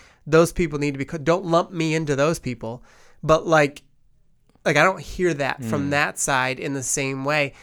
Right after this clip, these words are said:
Speaker 1: And I would also say this, getting outside of cops and,
Speaker 2: Mm-hmm.
Speaker 1: you know, protesting or rioting or whatever, it's hard to use that argument because,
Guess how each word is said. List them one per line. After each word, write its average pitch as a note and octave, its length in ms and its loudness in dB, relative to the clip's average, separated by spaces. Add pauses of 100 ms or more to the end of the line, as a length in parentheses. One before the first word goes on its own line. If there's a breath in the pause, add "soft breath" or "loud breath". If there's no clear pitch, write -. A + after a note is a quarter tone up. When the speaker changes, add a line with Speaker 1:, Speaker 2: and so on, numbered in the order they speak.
(240 loud breath)
Speaker 1:
And E3 80 2
I D#3 40 4
would D#3+ 100 2
also A3 260 -2
say D#3 240 0
this, C#3+ 240 -2 (640)
getting D#3 260 0
outside C#3+ 560 -2
of C3 260 -6 (100)
cops - 360 -4
and, B2+ 400 -4
Speaker 2:
Mm-hmm. - 440 -16
Speaker 1:
you D3 40 0
know, C3+ 80 0
protesting C#3 800 -6
or C#3 240 -4
rioting C3+ 520 -4
or C3+ 200 -6
whatever, C3 420 0 (1400 soft breath)
it's - 140 0
hard F#3+ 340 2
to G#3 60 -4
use F3+ 260 -4
that D#3+ 200 -2
argument D3 460 -4
because, D3 500 -4